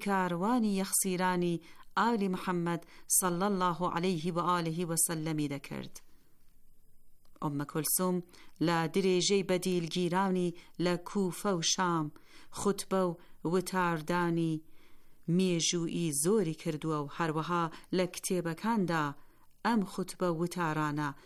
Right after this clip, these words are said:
تۆمار کراون. حەزرەتی ئوم کولسوم سەلام الله عەلەیها دوای ڕووداوی سامناکی کەربەلا بە جاران لە درێژەی ڕێگەکەیاندا خوتبەی خوێندەوە.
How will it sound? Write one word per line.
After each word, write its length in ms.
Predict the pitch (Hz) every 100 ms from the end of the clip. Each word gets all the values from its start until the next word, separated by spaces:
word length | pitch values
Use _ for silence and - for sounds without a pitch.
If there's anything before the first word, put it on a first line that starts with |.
| -
تۆمار 520 | - 175 147 147 139 135
کراون. 500 | - 160 175 131 131 156 - - - - - - - - - - - -
حەزرەتی 500 | 196 180 202 202 196
ئوم 240 | 202 180
کولسوم 480 | 180 196 175 202 190 175 - -
سەلام 340 | - 190 185 180
الله 260 | 214 190 185
عەلەیها 440 | 180 180 170 180 175 165 - - -
دوای 340 | 190 185 180 165
ڕووداوی 600 | 196 180 190 190 175 -
سامناکی 720 | 190 175 160 170 226 196 190
کەربەلا 460 | 190 175 170 165 165 156 - - - -
بە 80 | 190 185
جاران 440 | 185 175 185 180 170 - -
لە 120 | 180 185
درێژەی 580 | 190 185 180 165 202 185
ڕێگەکەیاندا 840 | 180 180 170 170 262 220 170 170 156 147 - - -
خوتبەی 640 | - 185 - - 175 156 -
خوێندەوە. 580 | 190 185 147 143 135